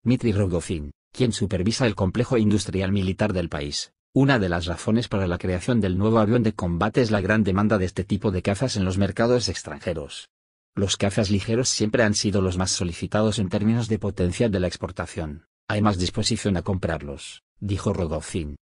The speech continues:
y señaló que a pesar de eso Rusia siempre ha tratado de combinar la producción de cazas ligeros y pesados. Sin embargo, el viceprimer ministro no ha especificado de qué tipo de nuevos aviones de combate ligeros se trata.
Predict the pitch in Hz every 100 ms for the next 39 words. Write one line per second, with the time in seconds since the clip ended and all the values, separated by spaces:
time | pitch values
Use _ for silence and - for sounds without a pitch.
0 | _ 113 - 104 98 110 117 107 98 -
1 | 110 107 - 117 120 113 127 113 110 107
2 | 120 107 95 107 98 92 98 92 92 90
3 | 110 101 85 82 80 - 113 90 85 110
4 | 147 120 113 104 104 - 107 90 - 80
5 | 71 - - - _ _ _ _ - 131
6 | 131 117 98 80 78 _ _ - 107 104
7 | - 92 95 110 120 120 123 107 95 98
8 | 101 - 98 107 - 110 117 120 92 135
9 | 131 120 113 95 92 104 107 95 92 95
10 | 92 92 - 85 95 98 95 90 101 113
11 | - 78 80 76 - -